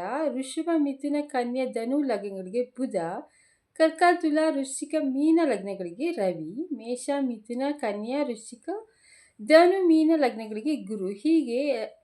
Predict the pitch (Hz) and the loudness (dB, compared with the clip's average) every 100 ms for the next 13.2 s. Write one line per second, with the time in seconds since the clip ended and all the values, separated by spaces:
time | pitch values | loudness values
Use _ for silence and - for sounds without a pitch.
0 | _ - 247 247 262 254 214 233 269 381 | _ -2 0 0 0 -2 -4 -4 0 2
1 | 359 359 359 - 233 220 185 165 156 151 | 4 2 0 -2 -2 -2 -6 -8 -10 -12
2 | - 392 466 - _ _ _ - 277 277 | -4 -4 -4 -8 _ _ _ -4 0 2
3 | 311 - 254 269 277 - 269 277 269 269 | 2 4 4 2 -2 -2 -2 0 0 2
4 | 247 233 311 403 403 - 196 180 165 160 | 2 0 2 2 0 -6 -6 -4 -6 -8
5 | 165 - 240 311 508 - _ 233 220 214 | -10 -10 -6 -6 -6 -12 _ -12 -8 -8
6 | 214 - 294 311 359 302 285 277 294 254 | -8 -2 -2 0 0 0 0 -2 0 2
7 | 226 254 262 277 _ _ _ _ _ - | 2 0 -2 -10 _ _ _ _ _ -20
8 | 233 262 330 381 403 392 339 302 320 381 | -10 0 4 6 4 2 2 4 4 2
9 | - - 285 302 262 170 147 151 - 269 | -4 -4 0 4 4 2 -4 -10 -12 -8
10 | 339 - 240 226 254 311 320 302 277 277 | -6 -4 -6 -4 -2 -2 -4 -4 -2 0
11 | 269 254 269 269 247 - 262 262 262 254 | -2 -4 -6 -6 -10 -6 -4 -4 -4 -4
12 | 247 233 214 285 302 208 170 156 202 339 | -6 -8 -8 -4 -2 -2 -2 -4 -4 -4
13 | 453 | -4